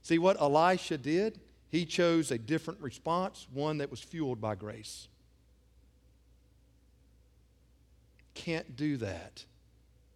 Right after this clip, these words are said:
if you don't slow it down and engage that different part of our brain.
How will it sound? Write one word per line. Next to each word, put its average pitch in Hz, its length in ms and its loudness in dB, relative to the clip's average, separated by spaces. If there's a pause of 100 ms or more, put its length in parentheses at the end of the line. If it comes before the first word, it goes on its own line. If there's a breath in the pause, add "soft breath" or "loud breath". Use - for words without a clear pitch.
(640)
if 104 100 -12
you 117 60 -2
don't 123 220 -4
slow 120 240 -6
it - 80 -18
down 85 200 -10 (3000)
and 110 120 -6
engage 127 480 4
that 127 180 -2
different 127 340 -4
part 120 220 -2
of 107 80 -4
our 107 60 -6
brain. 104 460 -6